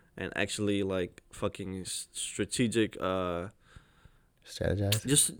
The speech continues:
Speaker 1: yeah, you strategize here and how to defeat, 'cause I'm actually playing with permadeath now.
Speaker 2: Whoa.
Speaker 1: Uh,
Speaker 2: I heard
Speaker 1: yeah,
Speaker 2: this one's
Speaker 1: I'm
Speaker 2: hard, actually. Like, these fights are harder. I'm surprised you said it's easy.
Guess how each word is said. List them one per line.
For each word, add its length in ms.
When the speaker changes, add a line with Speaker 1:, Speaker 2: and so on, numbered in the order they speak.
Speaker 1:
yeah, 160
you 100
strategize 600
here 300
and 220
how 240
to 60
defeat, 380
'cause 120
I'm 180
actually 240
playing 240
with 140
permadeath 520
now. 240
Speaker 2:
Whoa. 260
Speaker 1:
Uh, 400
Speaker 2:
I 80
heard 120
Speaker 1:
yeah, 60
Speaker 2:
this 140
one's 140
Speaker 1:
I'm 60
Speaker 2:
hard, 320
actually. 380
Like, 260
these 160
fights 240
are 80
harder. 300
I'm 100
surprised 320
you 40
said 140
it's 120
easy. 280